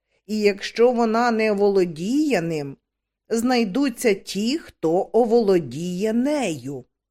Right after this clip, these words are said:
Чари можуть бути чимось на кшталт дверей,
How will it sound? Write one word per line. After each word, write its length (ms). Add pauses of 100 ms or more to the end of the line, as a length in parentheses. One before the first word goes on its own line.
(600)
Чари 480
можуть 540
бути 500
чимось 720
на 180
кшталт 560
дверей, 600